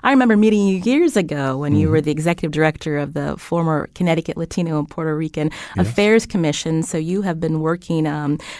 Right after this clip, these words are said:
Speaker 1: uh, in this community for many years
Speaker 2: Mm-hmm.
Speaker 1: in the state. Uh, I'm curious what your thoughts are when you think about how to attract, uh,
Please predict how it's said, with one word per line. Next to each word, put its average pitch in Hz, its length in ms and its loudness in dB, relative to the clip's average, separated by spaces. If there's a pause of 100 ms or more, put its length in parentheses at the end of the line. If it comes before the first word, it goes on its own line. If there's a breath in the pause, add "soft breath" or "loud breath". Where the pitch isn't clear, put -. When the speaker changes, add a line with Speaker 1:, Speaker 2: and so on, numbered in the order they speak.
(100)
Speaker 1:
uh, 165 120 -6
in 185 160 2
this 175 140 0
community 175 380 2
for 170 340 -4
many 175 340 4
years 143 540 -2
Speaker 2:
Mm-hmm. 104 140 -2
Speaker 1:
in 147 140 0
the 143 80 -2
state. 143 500 -4 (280 loud breath)
Uh, 165 260 2 (100)
I'm 254 160 2
curious 339 420 0
what 233 160 0
your 233 180 4
thoughts - 440 -4
are 170 240 -2
when 170 100 -4
you 170 80 -4
think 180 240 -4
about 165 140 -6 (160)
how 196 340 -2
to 190 200 -4
attract, 165 520 -6
uh, - 140 -6